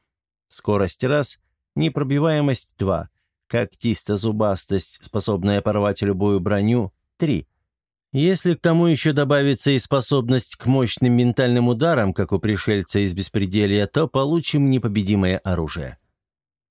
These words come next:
Мои заключения не радовали, но впадать в уныние не собирался. Что подобной твари можно противопоставить? Собственную скорость? Вряд ли. Скорее всего, тварь обладает повышенной выносливостью,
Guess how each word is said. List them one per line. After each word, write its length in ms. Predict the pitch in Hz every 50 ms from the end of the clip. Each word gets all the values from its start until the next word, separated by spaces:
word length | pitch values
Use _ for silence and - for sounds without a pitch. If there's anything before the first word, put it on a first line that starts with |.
| _ _ _ -
Мои 260 | 117 143 175 202 202
заключения 680 | 175 160 170 175 175 175 - - 185 165 160 156 147 143
не 180 | 143 143 143
радовали, 540 | 131 117 92 82 71 73 62 62 60 58 - -
но 320 | 73 87 92 92 87 85
впадать 460 | 80 - _ 98 92 90 101 92 -
в 60 | 95
уныние 400 | 98 101 101 98 95 95 95 95
не 180 | 95 95 95 92
собирался. 720 | - - 95 101 120 123 113 82 - - - - - - _ _ _ _ _ _ _ _ _ _ _ _ _ _ _
Что 300 | _ - - - 202 202
подобной 460 | 165 190 170 185 180 151 151 160 156
твари 300 | - 156 170 165 156 151
можно 360 | 143 143 147 143 117 131 139 117
противопоставить? 1080 | 143 135 123 - 147 139 131 113 - 135 120 - - 143 131 101 87 - - - _ _ _
Собственную 600 | - - - 117 101 - - - 104 107 110 110
скорость? 580 | 101 - - 170 175 147 101 - - - - _ _ _ _ _ _
Вряд 420 | - 151 156 175 202 - - - -
ли. 120 | - 71
Скорее 400 | - - - 98 104 110 113 107
всего, 320 | 95 - - 120 113 117 113
тварь 300 | - 113 120 120 117 113
обладает 520 | 98 110 113 110 101 120 117 113 110 -
повышенной 560 | - 117 113 117 110 98 - 113 110 110 113
выносливостью, 920 | 113 120 120 135 160 165 - - 101 92 82 80 - - - 95 95 90 -